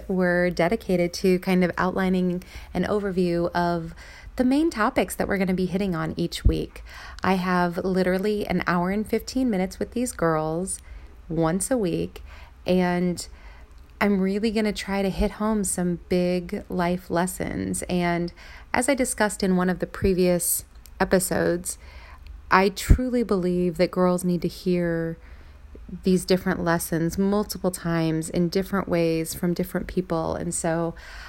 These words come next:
I love that some of my clients now have been with me for three plus years,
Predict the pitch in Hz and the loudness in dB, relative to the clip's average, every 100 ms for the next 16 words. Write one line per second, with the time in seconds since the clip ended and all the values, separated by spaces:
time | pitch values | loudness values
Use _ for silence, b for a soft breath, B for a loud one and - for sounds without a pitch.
0 | B 196 202 185 180 180 170 160 170 165 | B 0 2 4 2 2 0 -2 0 0
1 | 160 165 - - B B B - - - | 0 -2 -6 -14 B B B -20 -20 -20
2 | - - - - - 214 214 220 190 175 | -20 -16 -16 -6 -2 0 2 2 0 -2
3 | - 170 175 175 - 175 165 170 170 165 | -2 -2 -2 -2 -2 -2 -2 -2 -2 -4
4 | 170 175 175 170 165 180 170 170 - - | -2 -2 0 -2 -2 -2 -4 -6 -6 -4
5 | - 110 - - 208 - B B B - | -2 -2 -4 -4 -8 -12 B B B -20
6 | - - - 196 180 180 180 185 190 202 | -16 -14 -8 -6 -4 0 2 2 0 -2
7 | 190 B B - - - - - - - | -6 B B -20 -20 -20 -20 -20 -16 -2
8 | 190 190 - - 175 170 165 202 277 285 | 0 0 -2 -4 0 0 0 0 -2 -4
9 | - | -8